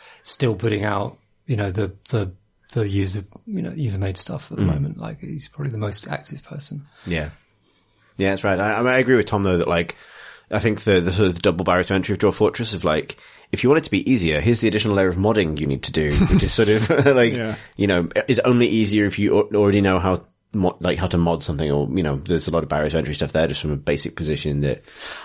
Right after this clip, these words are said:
Speaker 2: it's
Speaker 1: See,
Speaker 2: great
Speaker 1: I
Speaker 2: to
Speaker 1: don't,
Speaker 2: have it just
Speaker 1: you
Speaker 2: skip
Speaker 1: don't
Speaker 2: to
Speaker 1: have
Speaker 2: the
Speaker 1: to mod it. Like, weirdly, like, it's, it's about, like, honestly, I think that, that a lot of that stuff is, is a bit of a, is a smokescreen. Like,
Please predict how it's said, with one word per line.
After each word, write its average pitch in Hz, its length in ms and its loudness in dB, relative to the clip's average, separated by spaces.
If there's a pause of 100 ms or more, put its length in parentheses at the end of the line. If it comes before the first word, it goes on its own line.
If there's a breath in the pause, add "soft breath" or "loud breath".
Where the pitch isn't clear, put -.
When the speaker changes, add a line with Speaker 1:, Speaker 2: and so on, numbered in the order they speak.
Speaker 2:
it's - 80 -4
Speaker 1:
See, 254 80 2
Speaker 2:
great 220 120 4
Speaker 1:
I 220 40 4
Speaker 2:
to 220 80 0
Speaker 1:
don't, 220 60 -2
Speaker 2:
have - 100 -10
it - 120 -18
just 190 120 2
Speaker 1:
you 202 60 6
Speaker 2:
skip 240 120 2
Speaker 1:
don't 247 140 6
Speaker 2:
to 185 60 2
Speaker 1:
have 254 140 4
Speaker 2:
the 208 120 2
Speaker 1:
to - 20 6
mod 214 300 6
it. 196 120 2
Like, 196 160 2
weirdly, 190 520 6
like, 147 240 2 (600 loud breath)
it's, - 240 0
it's - 240 0
about, 185 420 2
like, 180 180 2
honestly, 185 540 4
I 147 60 4
think 180 240 2
that, 180 220 -4
that 175 200 4
a 160 40 4
lot 160 200 6
of 147 120 -2
that 143 200 0
stuff - 720 -2
is, 123 680 2
is 120 120 0
a 123 60 -2
bit 151 160 0
of 143 120 -2
a, 120 180 2 (260)
is 123 120 -4
a 117 40 -2
smokescreen. 165 920 0
Like, 135 260 0